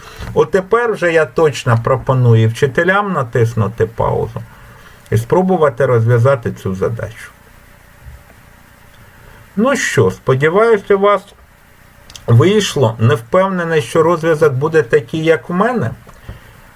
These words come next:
але роз-, мій авторський розв'язок, він наступний. Давайте проведемо діаметр, який не проходить через, ну, тобто він не містить, цей діаметр, жодну з тих точок,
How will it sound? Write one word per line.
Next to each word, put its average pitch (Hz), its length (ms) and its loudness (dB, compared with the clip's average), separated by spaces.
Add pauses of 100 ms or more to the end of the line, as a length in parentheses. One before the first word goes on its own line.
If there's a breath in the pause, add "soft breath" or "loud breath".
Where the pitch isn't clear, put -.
(180 loud breath)
але 180 540 2 (240)
роз-, 185 380 0 (360)
мій 196 240 4
авторський 160 580 0
розв'язок, 151 580 2
він 147 240 0
наступний. 117 640 -2
Давайте 220 460 0
проведемо 170 760 0
діаметр, 117 920 0
який 147 580 0
не 165 300 2
проходить 190 800 0 (2250)
через, 151 380 0
ну, 202 120 -12
тобто 196 260 -2
він 165 340 -2
не 160 160 2
містить, 180 480 0
цей 139 160 2
діаметр, 165 580 0
жодну 127 400 2
з 117 40 -6
тих 127 260 -2
точок, 196 460 0